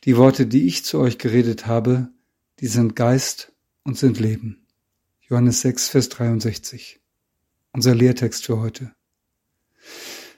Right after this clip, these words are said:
"Die Worte, die ich zu euch geredet habe, die sind Geist und sind Leben."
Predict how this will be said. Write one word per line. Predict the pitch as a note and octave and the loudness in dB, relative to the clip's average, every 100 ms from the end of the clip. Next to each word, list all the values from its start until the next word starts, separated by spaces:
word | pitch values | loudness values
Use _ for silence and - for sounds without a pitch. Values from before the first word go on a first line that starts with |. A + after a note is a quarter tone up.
| _ | _
"Die | B2+ | 2
Worte, | A2+ B2+ C#3 | 6 6 4
die | A2+ C3 | 2 2
ich | B2 - | 0 -2
zu | D#3+ | -2
euch | C3+ A2+ | -2 0
geredet | C3+ A2+ B2 B2 - | 0 2 2 0 0
habe, | A#2+ A#2 | 0 2
die | B2 A2+ | 0 -2
sind | A#2 G#2+ | -2 -4
Geist | - A#2 B2 - - - _ _ _ _ _ | -2 -2 0 -4 -10 -20 _ _ _ _ _
und | C3 | -6
sind | B2 C3 A#2+ | 0 0 2
Leben." | A#2 A2 G#2+ E2+ | 0 0 -6 -12